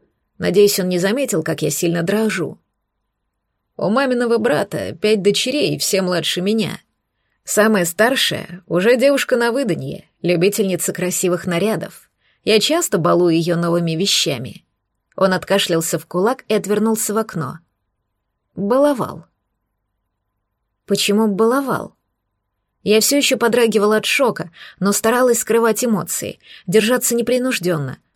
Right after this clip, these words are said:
хотя зубы цокали друг о дружку, а пальцы безудержно дрожали. Не получилось даже пакет удержать,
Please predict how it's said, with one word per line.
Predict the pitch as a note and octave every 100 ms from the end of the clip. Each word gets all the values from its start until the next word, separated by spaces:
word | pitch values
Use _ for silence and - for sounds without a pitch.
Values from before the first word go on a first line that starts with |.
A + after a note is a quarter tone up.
| _
хотя | - F#3+ F3+
зубы | F3 G#3+ G3
цокали | A#3 G#3+ G#3+
друг | G3+ G3+ A3
о |
дружку, | A3 C#4 G#3 - F3 -
а | F3+
пальцы | F#3 A#3 -
безудержно | G#3 E3+ G3 F#3+ F#3 F#3+
дрожали. | F#3+ G#3 A3+ G3+ D#3+ B2 - _ _ _ _ _ _ _
Не | G3
получилось | G3+ A3+ A#3+ B3+ A3+
даже | A#3 A#3
пакет | A#3 B3 C#4+ E3+
удержать, | D#3+ D#3+ E3 A2+